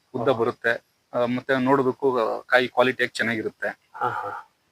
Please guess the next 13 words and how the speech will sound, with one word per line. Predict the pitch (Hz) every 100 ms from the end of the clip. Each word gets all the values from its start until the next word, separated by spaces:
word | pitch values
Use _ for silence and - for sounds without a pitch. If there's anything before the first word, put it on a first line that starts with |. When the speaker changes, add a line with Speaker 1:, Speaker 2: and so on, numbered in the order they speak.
| _ _ _ _
Speaker 1:
ಆಮೇಲೆ | 156 160 151
ನಾವು | 147
ಕೊಡ್ತಾ | - 151 196
ಇರೋ | 175
ಗೊಬ್ಬರಗಳು, | 139 135 175 165 165 170 127 117 110 _ _ -
ಆ, | 131 123 120 113 _ _ _ 147
ನೈನ್ಟೀನ್ | 147 156 151
ಅಲ್ಲಿ | 139
ಇರ್ಬೋದು, | 135 127 127 127 131
ಮತ್ತೆ | 127 123
ಟ್ವೆಲ್ವ್ | - 135
ಸಿಕ್ಸ್ಟಿ | - 131 -
ಒನ್, | 131 120